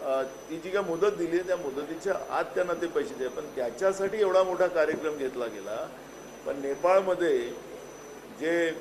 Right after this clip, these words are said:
अ, तीर्थ-, अ, तीर्थयात्रा करायला गेलेले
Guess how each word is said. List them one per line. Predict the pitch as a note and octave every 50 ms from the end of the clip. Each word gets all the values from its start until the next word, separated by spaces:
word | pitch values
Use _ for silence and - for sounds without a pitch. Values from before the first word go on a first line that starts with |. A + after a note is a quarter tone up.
| - - - -
अ, | D#3 C#3 C#3 C3+ C3+ C3+ C3+ C3+ C3 C3 C3 C3 - -
तीर्थ-, | D3 D3 - - - -
अ, | D#3+ D3 C#3 C3+ C3+ C3 B2+ - - - - - - - - - - - - - -
तीर्थयात्रा | D3 D3 D3+ F3+ G#3 G3 F#3 F3+ F3+ F3+ F3
करायला | D3+ D#3 D3 D3+ D#3 D#3+ D#3+
गेलेले | D3+ C#3 C#3 C3+ C#3 C#3+ C#3 C3+